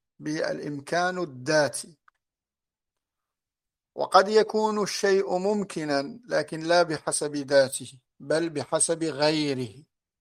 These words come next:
ممكن الوجود لغيره. بعبارة أخرى،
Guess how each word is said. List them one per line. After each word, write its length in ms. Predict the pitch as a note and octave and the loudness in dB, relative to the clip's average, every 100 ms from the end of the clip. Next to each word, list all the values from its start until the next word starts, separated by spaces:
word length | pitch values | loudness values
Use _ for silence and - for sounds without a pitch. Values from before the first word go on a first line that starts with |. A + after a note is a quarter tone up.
| _ _ _ _ _ _ _ _ _ _ _ _ _ _ _ _ | _ _ _ _ _ _ _ _ _ _ _ _ _ _ _ _
ممكن 680 | C#3+ C#3+ C#3+ D3 C#3+ D3+ C#3+ | -6 -4 -4 -4 -4 -4 -4
الوجود 880 | C#3+ C#3+ C#3+ D3 B2+ E3+ F#3+ G3 F#3+ | -4 -4 -4 -6 -2 2 4 2 2
لغيره. 1000 | F#3 D3+ C3 C#3 C3+ C3+ C3 B2+ C3+ A#2+ - _ _ _ _ _ _ _ _ _ _ _ _ _ _ _ _ _ _ - | 0 2 2 2 0 -4 -4 -4 -6 -8 -14 _ _ _ _ _ _ _ _ _ _ _ _ _ _ _ _ _ _ -8
بعبارة 920 | C#3 E3+ G3 G3+ G3+ G3 G3 F3 D#3+ | 2 4 8 8 8 6 4 -4 -4
أخرى، 320 | - C3 - | -6 -10 -12